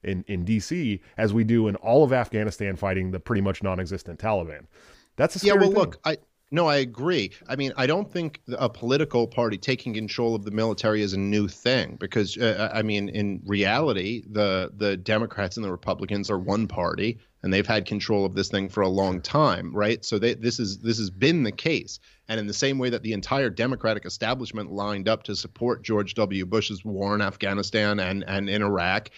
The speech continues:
Speaker 2: and Barack Obama's continuing of those wars, and plus adding Libya, Syria, Yemen, Somalia, you know, all the rest, um, Pakistan for a while there, although that was mostly drones. Um, but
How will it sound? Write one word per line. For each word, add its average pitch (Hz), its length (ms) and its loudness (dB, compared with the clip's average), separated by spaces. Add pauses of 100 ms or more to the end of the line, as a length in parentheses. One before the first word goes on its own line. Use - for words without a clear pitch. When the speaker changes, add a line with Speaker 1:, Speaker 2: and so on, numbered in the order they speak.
(200)
Speaker 2:
and 107 220 2
Barack 101 300 2
Obama's 101 680 0
continuing 104 580 -2
of 95 100 -2
those 101 200 2
wars, 95 400 4
and 92 140 -2
plus 104 300 2
adding 101 500 0 (240)
Libya, 101 380 2
Syria, 98 420 2
Yemen, 98 800 -2
Somalia, 95 840 0
you 101 120 -2
know, 92 200 0
all 98 180 4
the 90 100 -4
rest, 98 500 -2 (300)
um, 95 440 0
Pakistan 95 600 -4
for 98 160 -6
a 90 60 -2
while 90 280 -2
there, 95 280 -2 (720)
although 117 160 6
that 98 160 0
was 87 120 -8
mostly 92 300 -6
drones. 90 520 -6 (100)
Um, 101 340 2 (320)
but - 340 0